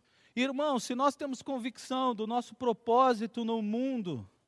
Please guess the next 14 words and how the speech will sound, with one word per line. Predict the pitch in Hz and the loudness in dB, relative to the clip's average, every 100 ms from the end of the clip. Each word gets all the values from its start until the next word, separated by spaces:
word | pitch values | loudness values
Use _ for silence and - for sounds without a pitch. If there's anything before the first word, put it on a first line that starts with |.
| _ | _
nós | 196 208 | -6 -4
sempre | - 285 254 262 | -2 -4 -4 -10
estaremos | 220 - 220 226 262 240 202 | -6 -2 -2 -2 -6 -6 -8
sinalizando | - 233 233 226 170 240 262 247 | -6 -4 -2 -2 -4 -2 -2 -2
o | |
reino | 190 233 247 240 | -2 -2 -4 -4
de | 226 | -6
Deus. | 190 277 247 - - - | 6 8 8 4 -14 -6
Pense | 294 302 - | -2 0 -2
o | 285 | -2
outro | 254 285 277 269 | 6 8 8 2
o | 247 | -6
que | 285 | -6
quiser. | 262 277 190 233 262 247 | -4 -4 -2 -2 0 -2